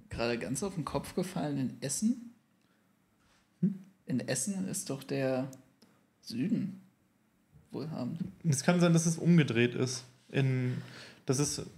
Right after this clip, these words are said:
Speaker 1: Aber ist im Süden nicht auch Kupferdreh und solche Vororte?
Speaker 2: Kann's jetzt auch nicht, kann's jetzt auch nicht beschwören, aber
Speaker 1: Also ja, vielleicht, äh, vielleicht vertue ich mich da gerade, aber
Speaker 2: Aber so oder so, die Realität,
Speaker 1: Ja,
Speaker 2: die er
Speaker 1: die
Speaker 2: beschreibt, ist halt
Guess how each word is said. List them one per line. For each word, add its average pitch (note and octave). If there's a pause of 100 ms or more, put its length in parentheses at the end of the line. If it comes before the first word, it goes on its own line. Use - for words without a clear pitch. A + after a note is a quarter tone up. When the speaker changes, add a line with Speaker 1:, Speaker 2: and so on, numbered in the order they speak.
(360)
Speaker 1:
Aber A#2+
ist A2+
im G2
Süden C3
nicht -
auch C3+ (1080)
Kupferdreh A3+ (300)
und E3+
solche F#3 (260)
Vororte? G#3+ (260)
Speaker 2:
Kann's B2+
jetzt C3
auch C#3
nicht, C#3 (420)
kann's C3
jetzt B2+
auch B2+
nicht B2+
beschwören, B2+
aber A2+ (560)
Speaker 1:
Also C3+
ja, C3
vielleicht, B2+
äh, A2+ (560)
vielleicht -
vertue -
ich -
mich F#3
da - (100)
gerade, - (140)
aber - (600)
Speaker 2:
Aber C3+
so C#3
oder D#3
so, C#3+
die C3
Realität, C3+
Speaker 1:
Ja, C3+
Speaker 2:
die C#3
er C3
Speaker 1:
die C3+
Speaker 2:
beschreibt, C#3
ist -
halt C3